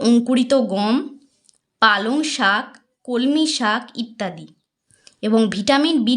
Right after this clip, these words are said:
টু এর অভাবে মুখে এবং জিহায় ঘা হয়। ভিটামিন বি থ্রি। ভিটামিন বি থ্রি এর রাসায়নিক নাম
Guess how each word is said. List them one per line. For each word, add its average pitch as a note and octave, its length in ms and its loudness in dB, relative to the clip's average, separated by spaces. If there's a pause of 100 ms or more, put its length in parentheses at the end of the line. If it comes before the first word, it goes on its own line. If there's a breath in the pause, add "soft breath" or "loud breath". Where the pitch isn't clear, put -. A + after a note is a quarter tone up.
টু C#4 100 -8
এর D#4 160 2 (100)
অভাবে G#3 360 -4 (920 soft breath)
মুখে C4+ 440 0
এবং C#4+ 180 2 (160)
জিহায় A#3+ 480 0
ঘা G#3 180 0
হয়। E3 280 -10 (1300)
ভিটামিন C#4+ 580 0 (100)
বি C4+ 80 2 (140)
থ্রি। G3+ 180 -4 (880)
ভিটামিন D4 540 0
বি C4+ 160 0
থ্রি C4 220 -2
এর A#3 120 0
রাসায়নিক D4+ 640 -2 (120)
নাম G#3+ 140 -2